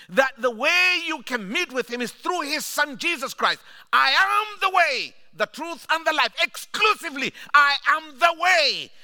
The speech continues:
the truth, and the life." And you cannot meet with Jesus except through his Holy Spirit this minute. I ask you, please, friends, please,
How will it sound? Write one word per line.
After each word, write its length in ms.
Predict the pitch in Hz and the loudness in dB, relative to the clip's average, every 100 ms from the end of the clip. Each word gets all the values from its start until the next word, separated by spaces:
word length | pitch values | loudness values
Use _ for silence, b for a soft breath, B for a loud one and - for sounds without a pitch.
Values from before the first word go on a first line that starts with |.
| b | b
the 200 | 165 311 | -2 -2
truth, 580 | - 381 381 285 - - | 0 -2 -2 -4 -12 -4
and 180 | - 339 | -2 2
the 80 | 349 | 0
life." 300 | 330 254 185 B B | 2 0 -2 B B
And 240 | 294 339 | 0 0
you 200 | 320 330 - | -4 -8 -10
cannot 560 | - 330 403 392 339 - | 0 2 2 0 -4 -6
meet 260 | 339 359 | -6 -6
with 200 | 247 254 | -6 -10
Jesus 640 | 147 339 302 214 247 - - _ _ | -2 -2 -2 -4 -4 -6 -18 _ _
except 400 | - - 233 220 | -14 -10 -10 -12
through 120 | 185 | -14
his 180 | 185 180 | -14 -14
Holy 260 | 165 165 156 | -14 -14 -14
Spirit 360 | - 156 131 - - - | -14 -12 -12 -14 -20 -20
this 220 | 127 139 | -18 -18
minute. 200 | 117 87 _ _ _ _ _ _ _ _ _ _ _ _ _ _ _ _ _ _ _ _ _ | -18 -20 _ _ _ _ _ _ _ _ _ _ _ _ _ _ _ _ _ _ _ _ _
I 160 | - 202 | -4 -4
ask 600 | 233 - 220 202 - - | -4 -4 -4 -8 -12 -20
you, 120 | 139 _ | -20 _
please, 480 | 254 302 240 - - | -10 -8 -8 -14 -20
friends, 680 | - 120 85 - - _ _ _ _ _ _ _ | -16 -16 -18 -20 -20 _ _ _ _ _ _ _
please, 720 | - 208 180 110 - - - | -20 -16 -16 -18 -20 -20 -20